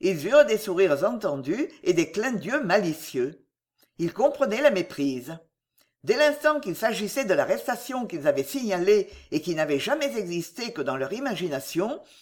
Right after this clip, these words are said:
ils pouvaient être rassurés sur le sort de leur chef. Ils reprirent instantanément leur attitude de respect outré, et Escargas déclara : « Monseigneur, nous vous avons signalé qu'un meurtre abominable a été commis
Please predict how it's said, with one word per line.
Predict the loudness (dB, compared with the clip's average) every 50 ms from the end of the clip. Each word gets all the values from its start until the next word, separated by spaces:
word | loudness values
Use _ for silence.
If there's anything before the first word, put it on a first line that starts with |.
| _ -20 -20 _ _
ils | -6 -6 -6
pouvaient | -6 -2 -2 -2 0
être | 2 0 0 0 -4
rassurés | -2 -2 -2 -2 -2 -6 -4 -2 0 0 0
sur | -2 -2 -4 -2
le | -2 -4
sort | -4 -4 -4 -4 -4 -2
de | -2
leur | -4 -4 -4 -4
chef. | -6 -6 -4 -6 -6 -8 -12 -16 -20 _ _ _ _ _ _ _ _ _ _ _ _ _ _ _ _ _ 0
Ils | 2 2 2
reprirent | 2 0 -2 -4 -4 -4 -2 0 -2 0 0
instantanément | -2 -4 -4 -4 -6 -4 -2 0 0 0 0 -2 -4 -2 -2 -2 0
leur | 0 -2 -2 -4
attitude | -6 -8 -8 -8 -8 -6 -2 0 0
de | 2 4
respect | 4 4 4 2 0 -4 -2 0
outré, | 0 -2 -4 -6 -4 -2 0 0 0 -2 -6 -10 -20 _ _ _ -20 0 2
et | 2
Escargas | 2 2 0 -2 -2 -2 2 4 4 4 4 0 0
déclara : « | 0 0 0 2 0 -2 0 0 -2 -4 -4 -6 -10 -18 _ _ _ _ _ _ _ _ _ _ _ _ _ _ _ _ _ _ _ _ _ -20 -20 _ _
Monseigneur, | 4 4 4 4 4 0 -2 0 2 2 2 2 -2 -6 -12 -20 _ _
nous | 2 4 4
vous | 8 8 8
avons | 8 8 6 4
signalé | 2 0 -2 0 0 2 2 4 4 4 2 2
qu'un | 2 2 2
meurtre | 4 2 0 0 0 -2
abominable | -2 0 0 0 0 0 0 2 2 2 4 6 8
a | 8
été | 8 6 4 0 0
commis | 2 0 0 2 0 0 -2 -2 -4